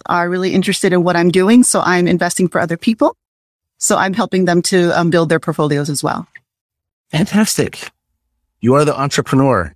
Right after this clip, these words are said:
Speaker 2: Yeah, you didn't need that day job. <laughs> You got this down. Very good. So finish this question for me. And this is great feedback for me. And I really appreciate you answering this. Just finishing this sentence. I almost didn't work with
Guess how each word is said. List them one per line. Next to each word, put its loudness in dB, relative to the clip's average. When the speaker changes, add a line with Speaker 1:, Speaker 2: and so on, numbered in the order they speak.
Speaker 2:
Yeah, 0
you 2
didn't 2
need 0
that -2
day -2
job. -4
<laughs> 0
You 4
got 0
this -8
down. -8
Very 0
good. 0
So 2
finish 0
this 0
question 0
for 0
me. -2
And 0
this 0
is 0
great -2
feedback 0
for -4
me. 0
And 0
I -2
really -2
appreciate -4
you -8
answering -6
this. -12
Just -4
finishing -2
this -4
sentence. -4
I -4
almost -2
didn't -4
work -2
with -2